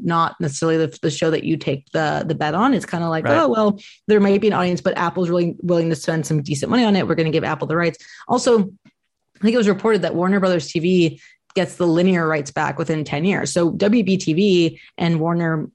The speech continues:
Speaker 1: uh, W-, Warner Media, which is now Warner Bros. Discovery, can say, "Oh, we're gonna run these reruns on T B S or whatever. We're gonna sell these reruns to, like, C B S, and we're gonna make a ton of more money there,"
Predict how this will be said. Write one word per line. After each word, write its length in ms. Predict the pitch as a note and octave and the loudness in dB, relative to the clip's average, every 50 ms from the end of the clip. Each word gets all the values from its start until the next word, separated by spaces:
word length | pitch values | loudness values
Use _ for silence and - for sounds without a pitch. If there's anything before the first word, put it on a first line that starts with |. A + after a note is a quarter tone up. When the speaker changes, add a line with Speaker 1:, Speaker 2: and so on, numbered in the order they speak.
| - | -6
Speaker 1:
uh, 60 | - | -4
W-, 180 | E3+ E3 - - | -4 -2 -2 -2
Warner 240 | - E3 D#3+ D#3 D#3+ | -2 0 0 2 2
Media, 180 | E3 E3+ E3+ | 2 2 2
which 160 | D#3+ D3+ C#3 D3 | 2 0 0 -2
is 80 | C#3 | -2
now 120 | D#3 D3 C#3+ | -2 -2 -2
Warner 200 | D3+ D3 D3 - | -4 -4 -4 -4
Bros. 180 | D3 D3 C#3 | -4 -4 -4
Discovery, 560 | - - - - A#3 G3 F3+ F3 E3 D#3+ - - - - _ | -4 -6 -4 -2 -2 0 2 2 0 0 -2 -6 -20 -20 _
can 140 | - G#3 F#3+ | -2 0 0
say, 100 | G3 G3+ | 2 2
"Oh, 60 | G3+ | 2
we're 120 | F#3+ G3 G3+ | 2 2 2
gonna 160 | A3 G3 F3+ | 2 2 0
run 300 | E3+ F3+ F3+ F3 F3 E3+ | 0 0 0 0 0 0
these 180 | E3+ E3 D3 D#3 | 0 -2 -2 -2
reruns 680 | F3 A3+ C4+ A#3+ F#3+ F3+ F3 E3+ E3+ E3 D#3 D3+ D#3+ | 0 0 2 2 2 2 2 0 0 0 0 0 0
on 380 | D#3 D3+ D3+ D#3 D#3+ D#3+ - - - - _ _ | 0 0 0 -2 -2 -4 -6 -8 -12 -20 _ _
T 140 | - - G3+ | -4 0 2
B 160 | F3+ F3 F3 | 4 4 4
S 200 | E3+ E3+ D#3+ - | 2 0 0 0
or 40 | F3+ | -2
whatever. 280 | E3+ E3 D#3+ E3 E3+ E3 | 0 0 0 0 0 0
We're 120 | F3 F3+ | 2 2
gonna 140 | G3+ F#3+ F3+ | 2 0 0
sell 240 | F#3 - F3 E3+ E3 | 0 -2 -2 0 0
these 180 | E3+ E3 D3+ | 0 0 2
reruns 480 | D#3+ F3 F3+ F#3 F3 E3+ E3 E3 D3+ - | 2 2 2 2 0 0 -2 -4 -6 -6
to, 80 | - D#3+ | -4 -4
like, 160 | D#3 D#3 C#3+ | -4 -4 -4
C 160 | - - F3 | -4 -4 -2
B 160 | D#3+ D#3 E3 | 0 0 0
S, 200 | D#3+ D#3 D#3 - | 0 0 -2 -2
and 80 | D#3+ D#3+ | -4 -2
we're 40 | D#3+ | -2
gonna 120 | F3+ F3 | 0 0
make 120 | E3 D#3+ D#3+ | 0 -2 -2
a 40 | |
ton 180 | D#3 - D#3+ D#3+ | -2 -2 -2 -2
of 40 | D#3+ | -2
more 120 | D#3 D#3 | -2 -2
money 240 | D#3 D3+ D3+ D#3 D3+ | -2 -2 -2 -4 -2
there," 560 | D#3+ G#3 G#3 G3 F3 F3 E3 E3 D#3+ D#3+ D#3+ | 0 2 2 2 2 2 0 0 0 -2 -4